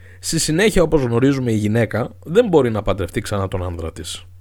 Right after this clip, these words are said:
μετά από το τρίτο διαζύγιο. Παρά μόνο εάν νυμφευτεί έναν άλλον άνδρα κανονικά και όχι επιτηδευμένα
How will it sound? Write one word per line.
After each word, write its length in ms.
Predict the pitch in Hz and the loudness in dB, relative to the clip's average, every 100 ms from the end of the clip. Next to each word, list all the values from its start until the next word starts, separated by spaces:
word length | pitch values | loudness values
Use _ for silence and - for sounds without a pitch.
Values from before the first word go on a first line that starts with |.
| - | -14
μετά 180 | 110 110 | -6 -6
από 100 | - | -6
το 100 | 98 | -8
τρίτο 280 | 107 92 | -6 -6
διαζύγιο. 540 | 90 90 87 87 80 - - - - - - - - - - - - - - - - | -6 -8 -8 -10 -12 -16 -18 -20 -20 -20 -20 -20 -20 -20 -20 -20 -20 -20 -20 -20 -10
Παρά 240 | - 107 104 | -2 0 2
μόνο 380 | 127 202 175 139 | 2 2 2 2
εάν 480 | 143 196 220 220 - - - - - - - - - - - - | 4 2 0 -8 -14 -20 -20 -20 -20 -20 -20 -20 -20 -20 -18 -6
νυμφευτεί 840 | 127 123 110 123 110 - 196 240 | -2 -2 -2 -4 -4 -4 -4 -4
έναν 340 | - 165 147 139 | -2 -2 0 0
άλλον 260 | 147 123 | 0 0
άνδρα 460 | 131 175 208 247 226 - - | 0 2 4 2 0 -12 -14
κανονικά 680 | - 110 107 104 151 180 254 - | -4 -2 0 -2 2 2 0 -8
και 100 | - | -2
όχι 180 | 110 - | 0 0
επιτηδευμένα 920 | 98 85 98 95 87 95 101 156 233 | -2 -4 -4 -4 -2 -2 0 0 -2